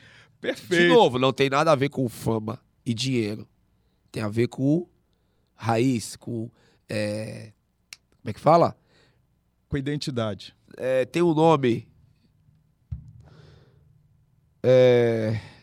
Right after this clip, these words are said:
Speaker 2: eu preciso lembrar desse nome agora, antes que seu programa acabe.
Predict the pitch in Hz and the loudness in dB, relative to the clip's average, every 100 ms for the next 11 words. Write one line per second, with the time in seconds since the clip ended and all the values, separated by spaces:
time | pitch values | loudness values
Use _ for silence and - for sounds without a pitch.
0 | - 127 165 151 151 135 131 127 - 131 | -20 -8 -4 -2 0 2 2 0 -2 -4
1 | 131 - 131 123 127 117 117 _ _ _ | -4 0 2 4 4 4 -2 _ _ _
2 | _ _ _ _ _ 123 123 - - - | _ _ _ _ _ -4 -4 -4 -8 -6
3 | 127 131 135 135 - 127 123 117 110 | -4 0 2 2 0 0 2 0 -2